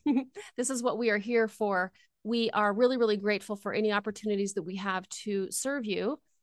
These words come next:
And I'm so incredibly grateful for those of you who are taking a pause, um, sharing this episode, writing ratings, and reviewing this on your podcast provider.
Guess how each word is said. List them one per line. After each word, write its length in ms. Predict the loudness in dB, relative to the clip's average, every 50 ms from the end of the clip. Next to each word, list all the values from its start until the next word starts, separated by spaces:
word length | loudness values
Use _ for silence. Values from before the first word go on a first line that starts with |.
| _ _ 0
And 120 | 2 4
I'm 120 | 4 2 2
so 460 | 0 0 2 4 4 4 4 2 0 -2
incredibly 460 | -2 -2 -2 -2 -4 -4 -2 -2 -2 -2
grateful 320 | -2 -2 -4 -4 -6 -8
for 140 | -8 -6 -4
those 200 | -2 -2 -2 -4
of 100 | -6 -4
you 160 | -4 -2 -2
who 140 | 0 0 -2
are 100 | -2 -4
taking 340 | -4 -6 -6 -4 -2 -4 -4
a 40 |
pause, 560 | -4 -2 0 0 2 2 0 0 -2 -4 -4 -6 _ _ _ _ _ _ _ -4
um, 300 | -2 0 0 0 -2 -4
sharing 520 | -4 -4 -2 0 2 2 2 2 2 2
this 180 | 2 0 0 -2
episode, 560 | -2 -4 -4 -6 -4 -2 -2 -2 -2 -2 -4 -6
writing 580 | -6 -2 0 0 2 2 2 2 0 0 -2 0
ratings, 680 | 0 0 0 0 0 0 0 0 2 2 0 0 -2 _ _ _ _ _ _ _
and 140 | -2 0 2
reviewing 460 | 2 2 2 4 4 4 4 4 2
this 300 | 0 0 -2 -2 -4 -4 -2 -2
on 260 | -2 -2 0 0 0
your 180 | 0 0 -2
podcast 460 | -2 -4 -6 -6 -6 -6 -8 -10 -8 -8
provider. 480 | -6 -4 -2 -2 -2 -2 -2 -4 -4